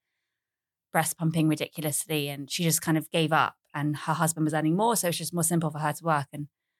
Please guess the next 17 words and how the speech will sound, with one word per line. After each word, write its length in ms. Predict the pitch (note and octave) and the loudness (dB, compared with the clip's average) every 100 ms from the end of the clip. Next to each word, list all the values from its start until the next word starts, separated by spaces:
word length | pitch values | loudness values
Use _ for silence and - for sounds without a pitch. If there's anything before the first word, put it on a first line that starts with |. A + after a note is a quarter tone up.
| _ _ | _ _
I 60 | G#3 | 2
don't 100 | A#3 | 4
know, 100 | G3+ | 4
do 140 | E3 | 4
you 80 | A3+ | 2
think 240 | A3+ G3+ F3 | 4 2 0
that 120 | E3+ | -4
you 320 | F#3 G3+ G3+ | 0 2 4
have 200 | F3 F3+ | 4 4
learnt, 840 | F3+ F#3+ F#3 E3+ E3+ E3 - - - _ _ _ _ | 6 8 8 6 4 0 -4 -6 -8 _ _ _ _
do 80 | G#3+ | 4
you 80 | G#3+ | 6
want 240 | G3 A3 | 8 6
a 60 | E3+ | 4
traditional, 800 | F3 E3+ D#3+ - E3 D3+ D3 D3+ _ _ _ _ _ _ _ _ | 2 2 2 2 4 4 2 -4 _ _ _ _ _ _ _ _
um, 480 | E3 D#3 D3+ D3+ D3+ - _ _ _ _ _ _ _ - | 0 2 2 0 -4 -10 _ _ _ _ _ _ _ 0
setup? 500 | - G3+ - D3 | 4 4 2 -8